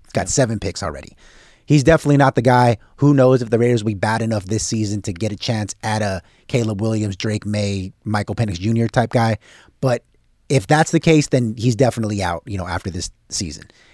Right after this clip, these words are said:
Speaker 1: If they don't, then it's possible they keep him on another year and see what happens. Maybe you groom A O C for the job. We'll see.
Speaker 2: Hmm.
Speaker 1: Ryan Tannehill, they've been trying to move on from him for two years.
Speaker 2: Yeah.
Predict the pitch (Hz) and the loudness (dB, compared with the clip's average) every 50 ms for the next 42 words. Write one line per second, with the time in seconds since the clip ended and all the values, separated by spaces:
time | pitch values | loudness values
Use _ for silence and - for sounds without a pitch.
0 | _ _ _ - 135 127 - 127 131 131 123 156 165 170 170 151 123 135 127 127 | _ _ _ -2 -2 0 2 4 4 6 6 6 6 6 4 4 2 2 0 0
1 | 113 - - - 147 147 139 - 139 131 131 117 110 - 139 120 127 120 120 117 | -2 -2 0 2 2 2 2 2 2 2 2 2 2 0 0 0 2 0 0 0
2 | 117 120 107 110 107 110 120 120 120 117 107 - - 120 117 101 113 107 107 - | 0 0 0 0 0 2 2 2 2 2 0 0 -2 -2 0 0 0 -2 -2 -4
3 | 110 101 95 101 110 104 101 95 98 104 92 101 107 104 98 95 98 95 90 - | -4 -6 -4 -4 -4 -4 -4 -6 -8 -8 -8 -8 -8 -6 -6 -4 -4 -4 -4 -6
4 | - 104 90 - 92 85 82 90 95 87 87 80 82 85 - - 85 - _ _ | -6 -8 -8 -8 -10 -12 -8 -6 -6 -6 -6 -6 -8 -8 -8 -10 -12 -14 _ _
5 | _ _ _ _ _ 110 113 113 104 98 87 120 139 170 208 190 165 - - 170 | _ _ _ _ _ -18 -18 -16 -16 -8 0 2 2 4 4 2 2 2 2 2
6 | 170 165 151 156 131 139 180 202 196 - 175 156 151 143 135 139 - - 135 107 | 4 4 4 6 6 6 6 4 4 4 4 4 4 4 4 2 2 0 -2 -2
7 | 120 - - 110 95 87 - - - - - _ _ _ _ - 110 107 92 82 | -2 -2 -2 -2 -2 -4 -6 -10 -16 -18 -18 _ _ _ _ -18 -18 -18 -18 -18